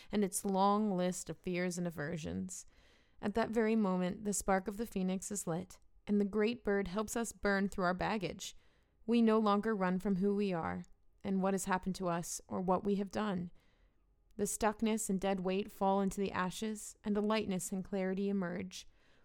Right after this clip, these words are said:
As the stagnancy continues to smolder, the Phoenix lifts our spirits up and up, and we begin to recognize ourselves again.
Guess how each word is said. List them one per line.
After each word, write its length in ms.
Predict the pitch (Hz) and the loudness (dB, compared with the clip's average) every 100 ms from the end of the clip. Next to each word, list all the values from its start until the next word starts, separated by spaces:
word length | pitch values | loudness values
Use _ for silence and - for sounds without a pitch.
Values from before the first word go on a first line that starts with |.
| - - - | -20 -10 0
As 180 | 220 | 0
the 80 | 208 | 0
stagnancy 600 | 202 220 208 226 233 240 | 0 4 4 4 0 -2
continues 480 | 202 220 214 214 208 | -2 0 2 0 0
to 100 | 226 | -4
smolder, 520 | - 190 180 185 185 185 | -2 0 0 0 -2 -4
the 80 | 196 | -6
Phoenix 540 | - 220 220 - - | 0 0 0 -4 -4
lifts 240 | 208 - | -2 -2
our 80 | 208 | -2
spirits 440 | 202 - 208 208 - | -4 -2 -2 -2 -4
up 220 | 220 233 233 | -6 -4 -6
and 100 | 226 | -2
up, 260 | 214 226 - - - - | -4 -4 -10 -12 -10 -2
and 80 | |
we 80 | 226 | 0
begin 380 | 214 202 220 214 | 0 -2 0 0
to 160 | - 208 | -2 -2
recognize 640 | 190 196 208 190 180 180 | -2 -2 -2 0 0 0
ourselves 440 | 185 180 170 170 185 | -2 -2 -4 -4 -6
again. 440 | 170 160 185 | -6 -4 -4